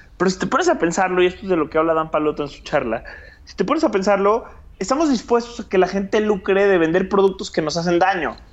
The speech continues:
¿no? Que nos hacen da-, que le hacen daño a la salud, que la gente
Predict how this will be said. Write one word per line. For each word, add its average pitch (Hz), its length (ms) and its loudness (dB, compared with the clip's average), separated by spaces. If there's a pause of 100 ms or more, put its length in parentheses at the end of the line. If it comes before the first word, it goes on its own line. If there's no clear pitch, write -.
¿no? 208 220 2
Que 233 80 -2
nos 160 120 2
hacen 185 200 2
da-, 170 200 2
que 170 100 0
le 160 80 4
hacen 175 140 -2
daño 170 180 0
a 156 40 2
la 143 80 2
salud, 196 680 4 (320)
que 156 100 0
la 156 60 4
gente 170 480 -2